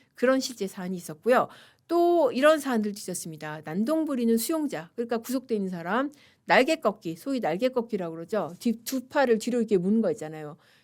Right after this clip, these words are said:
그렇게 해서 제압을 하려다가 팔 다친 사례. 이건 어떠세요? 여러분들이 들으시기에도, "아유, 난동 부렸으면은 당연히 그 정도는 할 수 있는 거 아니야?" 그래서 무혐의가 났습니다.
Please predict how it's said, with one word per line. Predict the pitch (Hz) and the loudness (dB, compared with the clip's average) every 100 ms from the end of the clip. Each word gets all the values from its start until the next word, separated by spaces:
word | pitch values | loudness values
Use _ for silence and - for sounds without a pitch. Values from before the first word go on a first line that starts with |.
| _ | _
그렇게 | - 349 370 339 | 2 2 4 2
해서 | 302 | 4
제압을 | 285 226 233 269 247 | 2 4 4 4 0
하려다가 | 214 190 190 214 | -2 -4 -6 -8
팔 | - 392 381 | 0 0 0
다친 | - 156 226 | -6 -4 -2
사례. | 196 156 147 - _ - - - - - | -2 -4 -10 -16 _ -14 -12 -12 -14 -6
이건 | 240 370 | -2 0
어떠세요? | 311 180 175 165 | -2 -4 -8 -8
여러분들이 | 175 208 214 196 | -2 -2 0 -2
들으시기에도, | 196 208 202 175 160 156 156 | -2 -4 -4 -6 -8 -10 -16
"아유, | - 226 | -10 -6
난동 | 190 214 311 | -2 -2 -2
부렸으면은 | 339 339 339 285 240 220 226 | -2 -4 -4 -2 0 0 0
당연히 | 208 220 226 | -2 -2 0
그 | 226 | 2
정도는 | 233 226 254 | 2 2 -2
할 | |
수 | 277 | -4
있는 | 254 185 | -6 -4
거 | 170 | -6
아니야?" | 165 220 294 _ _ _ _ | -4 -4 -4 _ _ _ _
그래서 | 269 294 | -4 0
무혐의가 | 233 220 302 277 220 | 2 2 2 2 -2
났습니다. | 143 - 175 160 156 | -6 -12 -16 -14 -16